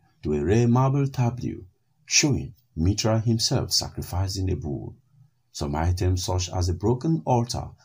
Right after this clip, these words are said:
received damage in antiquity. The ancient Christian center at Mariana cannot be directly linked to the destruction, but it is likely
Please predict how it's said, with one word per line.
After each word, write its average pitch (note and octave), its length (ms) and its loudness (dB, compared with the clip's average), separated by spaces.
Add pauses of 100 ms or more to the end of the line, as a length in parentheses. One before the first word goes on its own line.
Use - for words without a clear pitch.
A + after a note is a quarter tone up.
(140)
received B2+ 600 0
damage D3 560 -2 (280)
in D#2+ 120 0
antiquity. C#2 760 -8 (600)
The - 180 -2
ancient G3+ 520 6
Christian D3 400 2
center C#3 460 0 (120)
at - 120 -10
Mariana D2+ 640 -2
cannot F#2 400 0
be E3+ 80 -4
directly C#3+ 540 -2
linked G#2 400 0 (280)
to A#2+ 100 -2
the F#2 120 0
destruction, - 720 -8 (320)
but F#2+ 140 2
it A2 140 -2
is A#3 220 2
likely - 520 -2